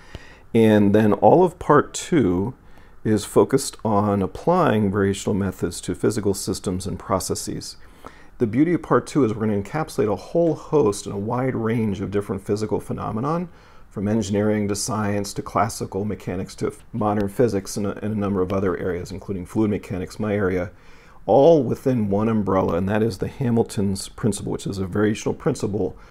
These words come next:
that unifies so many of the physical principles that we're familiar with, including Newton's second law, as well as many others.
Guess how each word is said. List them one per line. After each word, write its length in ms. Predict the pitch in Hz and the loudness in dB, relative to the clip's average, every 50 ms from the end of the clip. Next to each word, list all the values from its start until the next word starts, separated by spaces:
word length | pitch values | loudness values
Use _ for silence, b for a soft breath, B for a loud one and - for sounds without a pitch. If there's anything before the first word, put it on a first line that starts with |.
| B | B
that 120 | - 95 90 | -4 -2 0
unifies 440 | 110 120 120 117 - 120 98 98 - | 0 0 0 -2 -2 -2 -2 -2 -4
so 200 | - - 139 123 | -2 -2 0 0
many 320 | 113 113 110 113 113 107 | 2 2 2 2 2 2
of 100 | 101 92 | 0 0
the 100 | 90 98 | -2 -4
physical 400 | - - 110 101 101 107 - 87 | -4 -4 -4 -4 -4 -4 -6 -6
principles 640 | - - - 107 104 - 110 98 98 90 98 - - | -4 -4 -4 -4 -2 -4 -4 -4 -2 -4 -4 -6 -6
that 180 | 107 - - | -6 -6 -4
we're 220 | - 107 98 92 92 | -4 -4 -4 -4 -4
familiar 400 | - - - 92 90 90 92 78 | -6 -8 -6 -4 -2 -2 -2 -4
with, 160 | 87 92 - | -6 -6 -6
including 520 | 113 104 - - 127 117 104 98 95 92 | -6 -6 0 2 2 4 4 2 0 -2
Newton's 280 | 92 95 85 82 101 - | -2 -4 -4 -6 -8 -6
second 300 | - - - - 85 90 | -6 -6 -6 -6 -6 -4
law, 300 | 92 90 90 101 101 107 - - - - | -4 -4 -4 -6 -8 -10 -14 -12 -6 -4
as 180 | 110 95 92 | -4 -4 -2
well 240 | 92 104 95 90 92 | -2 -2 0 0 -2
as 140 | 90 92 98 | -2 -4 -4
many 260 | 98 98 95 92 92 | -4 -2 -2 -2 -2
others. 380 | 98 95 92 95 87 - - | -2 -2 -2 -2 -4 -4 -8